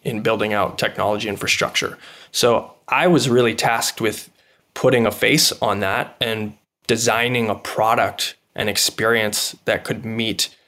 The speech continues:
a modern consumer where they were. And that was the whole journey, was to sort of create an experience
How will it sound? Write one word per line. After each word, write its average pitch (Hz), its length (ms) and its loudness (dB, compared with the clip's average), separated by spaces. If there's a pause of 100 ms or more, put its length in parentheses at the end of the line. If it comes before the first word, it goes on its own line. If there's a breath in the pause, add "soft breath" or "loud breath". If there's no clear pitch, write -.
(280 soft breath)
a 117 140 -2
modern 110 460 0
consumer 113 840 2
where 113 160 2
they 104 140 0
were. 104 320 0 (240 loud breath)
And 117 160 0
that 123 200 0
was 117 180 0
the 113 160 0
whole 117 520 4 (200)
journey, 117 560 0
was 113 240 0
to 101 240 -6
sort 113 200 0
of 101 80 -6
create 123 380 0
an - 60 -4
experience 117 920 0